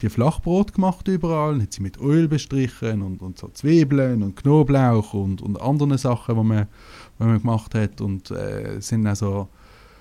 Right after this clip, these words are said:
das Focaccia, was eigentlich so das Zwischenglied ist zwischen dem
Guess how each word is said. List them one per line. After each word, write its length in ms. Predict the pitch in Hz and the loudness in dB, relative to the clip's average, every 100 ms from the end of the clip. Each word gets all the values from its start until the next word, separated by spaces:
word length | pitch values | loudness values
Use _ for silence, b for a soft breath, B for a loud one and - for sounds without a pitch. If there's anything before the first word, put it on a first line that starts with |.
| b | b
das 80 | - | -2
Focaccia, 580 | 120 - 131 - - 147 | -2 2 0 0 0 2
was 100 | 117 | 2
eigentlich 140 | 107 | 2
so 100 | 117 | 0
das 140 | 104 - | -4 2
Zwischenglied 680 | 131 165 - 151 151 147 | 4 4 2 2 2 2
ist 240 | 139 117 - | 0 -2 -4
zwischen 240 | 113 113 | -4 -2
dem 200 | 107 101 | -2 -2